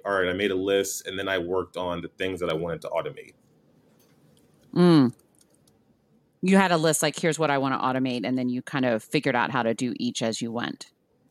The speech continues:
Speaker 1: I'm glad you asked, because before we even started the project, I created a list of features that I wanted the website to have.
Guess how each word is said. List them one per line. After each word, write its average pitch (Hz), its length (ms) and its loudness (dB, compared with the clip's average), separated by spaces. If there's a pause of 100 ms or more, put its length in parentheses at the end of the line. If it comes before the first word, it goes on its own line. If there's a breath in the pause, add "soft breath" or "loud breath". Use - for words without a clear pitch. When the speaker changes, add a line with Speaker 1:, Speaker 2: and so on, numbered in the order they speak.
(100)
Speaker 1:
I'm 202 160 2
glad 226 320 4
you 226 140 6
asked, 160 440 0
because 131 480 4
before 113 480 2
we 196 120 4
even 170 260 2
started 156 320 2
the 127 80 2
project, 101 800 0 (260)
I 104 280 4
created 123 460 4
a 110 80 6
list 101 540 2
of 92 140 -4
features 104 580 -2
that 85 120 -2
I 85 80 2
wanted 85 360 -4
the 82 80 -4
website 76 480 -4
to - 80 -10
have. - 360 -12